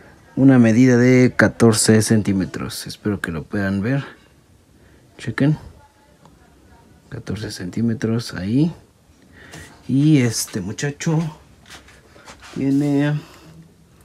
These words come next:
doce centímetros y medio aproximadamente. Y ya ahí está la comparación de tamaños con el flash. Chequen. Para que se den una, un quemón de estas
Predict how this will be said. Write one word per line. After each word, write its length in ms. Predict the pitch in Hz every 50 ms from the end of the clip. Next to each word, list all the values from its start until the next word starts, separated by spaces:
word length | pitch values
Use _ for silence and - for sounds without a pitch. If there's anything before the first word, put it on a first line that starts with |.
| _ _ _ _ _ _ _ _ _ _ -
doce 400 | - 127 131 127 - - 139 135
centímetros 840 | - - 101 98 - 127 135 131 127 - 135 139 139 - - -
y 80 | - 87
medio 400 | 90 101 120 123 139 135 - -
aproximadamente. 1040 | - 80 - 82 - - - - 87 90 92 98 92 82 73 67 - - - 80 - - - - - - _ _ _ _ _ _ _ _ _ _ _ _ - - - - - - - - - - - - - - _ _ _ _ _ _ _ -
Y 200 | - 135 139 - - 95
ya 220 | 101 104 98 98
ahí 80 | 98 95
está 180 | - - 107 90
la 140 | 85 -
comparación 460 | - 92 82 80 82 78 76 - 95 98
de 80 | 98
tamaños 500 | - - 82 87 92 98 98 98 95 -
con 240 | - 104 107 117 104
el 140 | 85 - -
flash. 460 | - 117 120 131 156 160 156 - - - - - - - -
Chequen. 420 | - - - - 131 135 151 156 - _ _ _ _ _ _ _ _ _ _ _ _ _ _ _ _ _ _ _ _ _ _ _
Para 140 | - 87 85
que 120 | - -
se 140 | - - 95
den 240 | 92 92 98 92 - _ _ _
una, 380 | 107 104 107 107 98 92 80 - _ _ _ _ -
un 140 | 160 156 -
quemón 500 | - - 117 107 120 127 139 156 147 135 -
de 200 | 95 90 101 104
estas 540 | 110 - - 107 101 107 - - - -